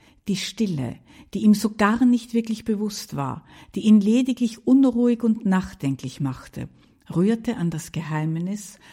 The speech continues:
aus dem das Wort noch nicht heraustreten konnte. So blieb er jeden Dienstag vor der Abendvorlesung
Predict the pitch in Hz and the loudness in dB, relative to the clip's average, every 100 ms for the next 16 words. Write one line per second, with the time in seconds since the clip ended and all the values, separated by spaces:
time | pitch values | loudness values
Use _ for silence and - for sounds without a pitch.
0 | - - - 175 160 151 - 147 147 151 | -14 -10 -4 0 0 -4 -8 -4 -4 -4
1 | 202 _ - _ - - 160 - 170 185 | -10 _ -20 _ -20 -6 -6 -2 -4 -4
2 | - - - - _ 180 170 143 131 - | -10 -20 -20 -20 _ -6 -4 -4 -6 -12
3 | - 135 - 127 127 135 127 123 - - | -8 -8 -6 -6 -6 -4 -6 -6 -12 -14
4 | _ _ _ _ _ - - - - - | _ _ _ _ _ -20 -20 -20 -2 0
5 | 202 220 240 233 220 247 302 262 220 226 | 2 4 4 4 4 2 0 2 4 4
6 | - 247 240 - 185 180 - 156 175 - | 2 -4 -4 -4 -2 -2 -4 -4 -4 -8
7 | - 190 190 208 208 240 254 | -4 -2 0 -2 -2 0 2